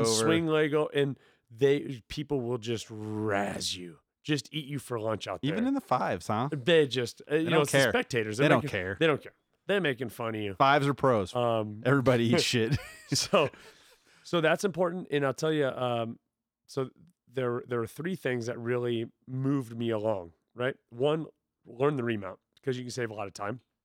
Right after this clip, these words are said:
Speaker 1: It's, I mean, it's, it's like being able to clear a technical section
Speaker 2: Totally.
Speaker 1: on a mountain bike.
Speaker 2: And, and you feel pro too. So, like, kinda gets you into the mindset, right? Um, there's gonna be a lot of features that people do dismount and remount that you can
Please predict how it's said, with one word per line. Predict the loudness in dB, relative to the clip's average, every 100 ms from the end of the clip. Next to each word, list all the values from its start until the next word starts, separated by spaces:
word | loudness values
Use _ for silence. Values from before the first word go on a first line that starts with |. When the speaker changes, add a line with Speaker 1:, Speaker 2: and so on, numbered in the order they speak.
| -2
Speaker 1:
It's, | 2
I |
mean, | 2 2 0
it's, | -4 -8 -6
it's | 2
like | 2 4
being | 4 4
able | 2
to | 2
clear | 0 0
a |
technical | 2 -2 -2 -8
section | -4 -2 0
Speaker 2:
Totally. | 0
Speaker 1:
on | -2
a |
mountain | -4 -6
bike. | -6 -4
Speaker 2:
And, | -4 -2
and | -2
you | -2
feel | -2 -2
pro | -2 -6 -12
too. | -14 -20
So, | -14 -8
like, | -6 -4
kinda | -6 -6
gets | -8 -10
you | -18
into | -18
the | -20
mindset, | -20 -20 -20 -20 _ _ -12
right? | -12 _ _ _ _ -2
Um, | 0 0 -4 -10 _ _ _ -4
there's | -2
gonna | 0 -2
be | 0
a | 0
lot | 0 -2
of | -4
features | -10 -8 -6 -4
that | -4 -6 _
people | -10 -6 -6
do | -4 -4 -2 -4 -8 _ _
dismount | -2 -2 -2 -2 -2
and | -4 -4
remount | -2 0 0 -2 _ _ -8
that | -6
you | -6
can | -6 -8